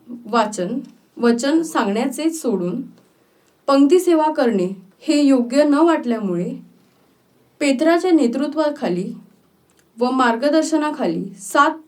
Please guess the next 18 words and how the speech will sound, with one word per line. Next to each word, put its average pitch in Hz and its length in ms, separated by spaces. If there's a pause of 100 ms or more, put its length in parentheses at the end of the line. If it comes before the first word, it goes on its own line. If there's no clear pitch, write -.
(640)
नीतिमान 320 600
पुरुष 240 360
निवडण्यात 254 520
आले. 175 360 (1080)
ते 214 120
डिकन 269 440
म्हणून 294 360 (320)
ओळखले 269 540
जातात. 175 360 (880)
संत 269 320
स्टीफन 269 560 (680)
हा 262 140
त्यांच्यापैकी 320 800
एक 285 340
डिकन 240 400
होता. 185 360 (1200)
तोही 302 320
इतरांप्रमाणे 285 1000